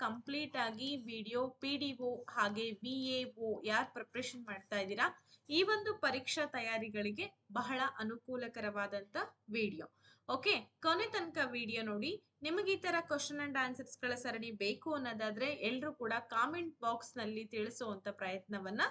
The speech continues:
ಮಾಡ್ತಾ ಹೋಗಿ. ನೋಡಿ, ಮೊದಲನೇ ಪ್ರಶ್ನೆ ಏನಿದೆ ಅಂದ್ರೆ, ತೃತೀಯ ವಿಭಕ್ತಿಯ ಕಾರಕಾರ್ಥವಿದು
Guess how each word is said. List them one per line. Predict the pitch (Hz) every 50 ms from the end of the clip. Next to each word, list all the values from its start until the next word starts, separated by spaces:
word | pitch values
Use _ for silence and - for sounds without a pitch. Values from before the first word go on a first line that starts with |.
| - - _ _ - 247
ಮಾಡ್ತಾ | 254 247 214 190 - - 175 175 190
ಹೋಗಿ. | 190 175 170 - 185 190 - - - - - - - 320
ನೋಡಿ, | 370 440 - 339 339 427 - - _ _ - 262 269
ಮೊದಲನೇ | 302 311 294 453 480 480 466 - -
ಪ್ರಶ್ನೆ | 262 254 262 - - 285 277 262
ಏನಿದೆ | 233 226 214 208 202 202 202
ಅಂದ್ರೆ, | 247 339 415 339 294 349 - _ _ _ _ -
ತೃತೀಯ | - 320 370 381 381 480 494 480 508 508 415 285
ವಿಭಕ್ತಿಯ | 285 262 220 233 277 294 - _ - 262 285 349 302 247 285 - - _ _ - 370
ಕಾರಕಾರ್ಥವಿದು | 320 302 339 392 415 427 415 - - 285 285 247 233 - - - 233 214 190 196 180 185 196